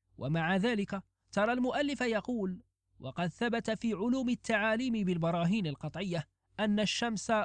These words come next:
كروية الشكل، وأن الأرض كذلك، وأن الشمس أعظم من الأرض كثيرا." وفي فصول مقدمته حاول أن يبرهن على ذلك.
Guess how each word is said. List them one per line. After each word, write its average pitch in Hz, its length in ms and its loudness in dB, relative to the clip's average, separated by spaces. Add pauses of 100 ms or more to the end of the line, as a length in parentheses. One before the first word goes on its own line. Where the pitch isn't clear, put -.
كروية 214 600 2
الشكل، 160 480 0 (260)
وأن 220 380 0
الأرض 208 440 0
كذلك، 170 600 0 (260)
وأن 208 360 0
الشمس 202 480 -2 (460)
أعظم 240 480 2
من 240 140 0
الأرض 233 400 0
كثيرا." 151 600 0 (640)
وفي 247 240 0
فصول 285 420 -2
مقدمته 185 920 2 (260)
حاول 285 440 2
أن 190 200 2
يبرهن 196 680 4
على 208 280 0
ذلك. 143 560 0